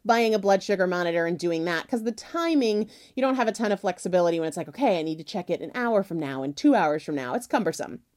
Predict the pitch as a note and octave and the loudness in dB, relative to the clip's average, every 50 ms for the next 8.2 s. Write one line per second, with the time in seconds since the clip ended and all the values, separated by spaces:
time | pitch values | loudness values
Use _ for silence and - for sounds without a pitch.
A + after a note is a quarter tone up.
0 | _ _ _ _ _ _ _ _ _ - - - A#3 A#3+ G3 C#3 - - - _ | _ _ _ _ _ _ _ _ _ -14 -2 2 4 6 6 4 2 -4 -14 _
1 | _ _ _ _ _ _ _ - D4 E4+ - - - A#4+ C5 A#4 G#4+ - - G3 | _ _ _ _ _ _ _ 4 6 6 6 4 2 0 0 0 2 4 4 4
2 | F3+ - - - _ _ _ _ _ _ - A3 A#3 A3 A3 - - G#3 G3 F#3 | 4 2 -2 -8 _ _ _ _ _ _ 6 8 8 8 8 6 2 4 4 4
3 | F3+ - - - F#3+ F#3 F#3+ F#3 F#3 F#3 F3+ F3 F3 - D#3 D3+ D#3 D#3+ D#3+ D3+ | 2 -2 -4 0 2 4 6 6 6 4 4 0 -2 -6 -4 -2 2 2 2 2
4 | - - - - _ _ - - - E3+ C#3 F#2+ D#2 D#2 D2 - - _ _ _ | 0 -4 -10 -20 _ _ -14 -8 -6 -6 -6 -6 -8 -10 -12 -14 -18 _ _ _
5 | _ _ _ _ _ _ _ _ _ - - _ _ _ _ _ _ _ _ _ | _ _ _ _ _ _ _ _ _ -20 -20 _ _ _ _ _ _ _ _ _
6 | - B3 C#4 D#4 D#4+ E4 D4 - C#4 C4 B3 A#3 A3 G3+ F#3+ F#3 - - - G3+ | 0 2 2 4 4 4 4 4 4 6 8 8 8 8 6 4 0 -2 -2 0
7 | F3+ E3 D#3+ E3 F3 - - G3+ G#3+ A3+ A3+ A3 - - G#3 F#3 F3 E3+ E3+ F3 | 2 2 2 2 0 0 0 0 0 0 -2 -4 -4 -4 -2 0 2 2 4 4
8 | F3+ G3 G3+ G3+ | 2 2 0 -4